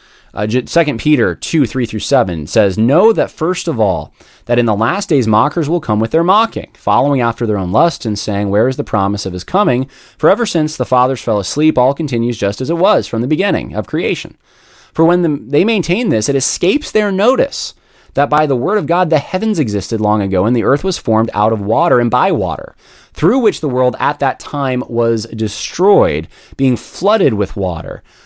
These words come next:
But by his word, the present heavens and earth are being reserved for fire, kept for the day of judgment and destruction of ungodly men." Now,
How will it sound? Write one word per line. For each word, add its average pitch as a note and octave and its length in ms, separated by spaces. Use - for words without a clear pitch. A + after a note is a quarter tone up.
But B2+ 140
by B2 180
his A2+ 200
word, E3 240
the B2 60
present E3 420
heavens D3 300
and D#3 80
earth A#2 160
are A2+ 100
being A2 220
reserved G#2+ 360
for G#2 100
fire, A2+ 480
kept C#3+ 240
for C#3+ 80
the A#2+ 80
day G#2 140
of F#2+ 80
judgment F#2+ 380
and F#2 80
destruction G#2 580
of F2 80
ungodly E2+ 460
men." F#2+ 300
Now, G2+ 280